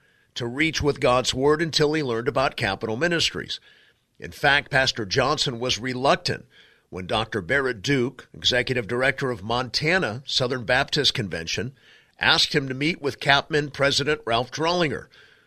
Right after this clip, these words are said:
who was looking for a Bible teacher to create a ministry to members of the Montana legislature. Pastor Johnson shared, quote, "My first thought was I didn't want to have anything to do with politics or lobbying.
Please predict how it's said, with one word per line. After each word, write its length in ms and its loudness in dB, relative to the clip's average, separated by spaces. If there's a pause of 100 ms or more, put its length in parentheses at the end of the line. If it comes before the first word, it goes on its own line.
(140)
who 80 -10
was 180 -2
looking 320 0
for 140 -4
a 80 2
Bible 400 2
teacher 400 0
to 100 -4
create 420 0
a 120 0
ministry 600 2
to 80 -6
members 520 0
of 160 0
the 80 2
Montana 560 0
legislature. 840 0 (1000)
Pastor 340 0
Johnson 720 2
shared, 400 2
quote, 400 4
"My 120 0
first 360 2
thought 260 2
was 560 -2
I 60 -8
didn't 220 -2
want 140 4
to 40 4
have 300 2
anything 480 2
to 80 6
do 160 0
with 160 0
politics 580 0
or 100 2
lobbying. 560 -2